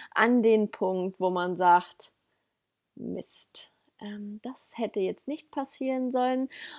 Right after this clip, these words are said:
und, ähm, denkt sich dann, "Okay, dagegen muss ich etwas tun, ich brauch dafür eine Lösung, ich trainiere das jetzt" und, und, und. Und, ähm, da jetzt erstmal,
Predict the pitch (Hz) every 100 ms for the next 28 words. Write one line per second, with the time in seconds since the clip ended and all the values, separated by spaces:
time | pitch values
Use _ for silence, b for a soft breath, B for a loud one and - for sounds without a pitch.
0 | B - 208 196 202 202 - 185 185 196
1 | 185 220 285 277 254 214 202 196 180 135
2 | 196 196 196 190 185 185 208 - 185 -
3 | 190 - 170 - 277 285 240 - 180 185
4 | 185 - 170 170 233 269 240 196 - -
5 | 202 247 226 233 196 196 - 190 180 -
6 | 175 175 - 170 165 B B B B B
7 | - 208 202 208 208 - 196 196 196 196
8 | - _ _ _ _ _ - _ 170 220
9 | 254 262 - - 220 226 - 220 214 214
10 | 214